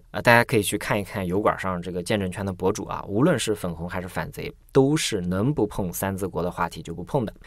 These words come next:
因为但凡是多说两句就黄标了啊。如果你又有这个审核觉得不对的价值观在里面，那很有可能就是红标封号。像我之前就被误封了整个频道的收益嘛，那所以我现在是特别的注意啊，我在油管上都需要小心翼翼，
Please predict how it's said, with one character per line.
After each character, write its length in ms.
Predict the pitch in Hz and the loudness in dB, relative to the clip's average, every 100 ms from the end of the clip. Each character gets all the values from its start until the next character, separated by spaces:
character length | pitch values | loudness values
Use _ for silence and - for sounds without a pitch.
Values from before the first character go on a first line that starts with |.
| - | 2
因 100 | 165 | 2
为 80 | 202 | 4
但 180 | 175 | 2
凡 120 | 104 113 | 4 0
是 80 | |
多 120 | 113 120 | 2 2
说 160 | 127 | 4
两 160 | 110 82 | 4 2
句 140 | 87 | -6
就 100 | - | -4
黄 240 | - 87 92 | 0 0 4
标 160 | 104 | 4
了 80 | 101 | 4
啊。 160 | - - - | 0 -6 -2
如 140 | 120 | 6
果 80 | 147 | 8
你 160 | 135 90 | 6 4
又 160 | 110 | 2
有 120 | 113 85 | 2 0
这 140 | 104 | 0
个 140 | 104 | 0
审 200 | 98 92 | 0 -2
核 200 | 85 101 | -2 0
觉 160 | 110 123 | 0 2
得 100 | 110 | 0
不 160 | 107 107 | 0 0
对 220 | - 131 | 2 2
的 100 | 98 | 2
价 180 | - 101 | -2 0
值 120 | 104 | 2
观 180 | 120 139 | 4 4
在 140 | 120 | 2
里 120 | - - | -2 -10
面， 180 | - - | -16 -12
那 80 | 98 | -6
很 200 | - 107 | -4 0
有 140 | 165 | 0
可 140 | - 87 | 0 -4
能 120 | 87 | -6
就 120 | 107 | -8
是 40 | |
红 220 | 110 95 104 | -8 -4 0
标 140 | 143 | 2
封 180 | 151 175 | 2 2
号。 180 | 202 - - - | 2 2 -2 -12
像 200 | - 170 | 2 6
我 80 | 107 | 6
之 140 | 87 113 | 2 0
前 160 | 107 | 0
就 80 | 113 | 2
被 100 | 110 | 2
误 160 | 156 113 | 2 2
封 200 | 120 117 | 2 0
了 80 | |
整 180 | 107 71 | 0 -4
个 60 | 92 | -6
频 160 | 104 | -4
道 100 | 117 | -2
的 80 | 117 | -2
收 180 | - 139 | 0 2
益 140 | 170 | 2
嘛， 140 | 104 - - | -2 -8 -10
那 100 | 104 | -8
所 140 | - | -2
以 40 | 131 | -2
我 120 | - | 0
现 120 | 113 | -2
在 80 | 117 | -2
是 100 | 131 | -4
特 160 | - 151 | -2 -2
别 80 | |
的 100 | 104 | -2
注 160 | 104 165 | -4 -4
意 100 | 107 - | -6 -8
啊， 120 | - - | -10 0
我 200 | 110 104 | 4 6
在 140 | 185 | 6
油 140 | 113 | 6
管 120 | 117 92 | 6 6
上 120 | 104 | 4
都 80 | 104 | 2
需 120 | 104 | 0
要 80 | 104 | 0
小 160 | 95 90 | -2 -4
心 180 | 107 | -2
翼 20 | 107 | -2
翼， 300 | 101 95 | -4 -6